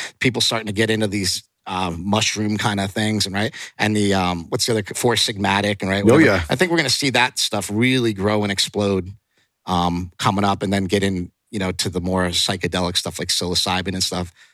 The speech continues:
Speaker 1: eventually when they start legalizing stuff. But I feel it's gonna be a real future in, uh,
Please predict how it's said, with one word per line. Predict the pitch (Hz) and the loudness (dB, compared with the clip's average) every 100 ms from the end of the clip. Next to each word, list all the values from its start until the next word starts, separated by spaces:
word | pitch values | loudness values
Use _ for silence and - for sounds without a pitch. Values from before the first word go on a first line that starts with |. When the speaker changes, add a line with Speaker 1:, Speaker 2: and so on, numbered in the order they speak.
| _ 92 | _ -4
Speaker 1:
eventually | 107 98 95 | 0 0 0
when | 95 95 | 0 0
they | |
start | 95 92 78 | 0 -2 -2
legalizing | 87 98 87 82 87 80 | -2 0 0 0 0 -2
stuff. | - 87 - | -4 -4 -6
But | 85 87 _ _ _ - | -8 -8 _ _ _ -6
I | |
feel | 120 165 | 0 2
it's | 147 | 2
gonna | 127 107 | 0 0
be | 113 | 2
a | 101 | 2
real | 90 107 104 | 4 2 2
future | 92 - 104 - 98 95 | 0 0 0 2 0 -2
in, | - 92 90 | -2 0 0
uh, | 87 90 | 0 -2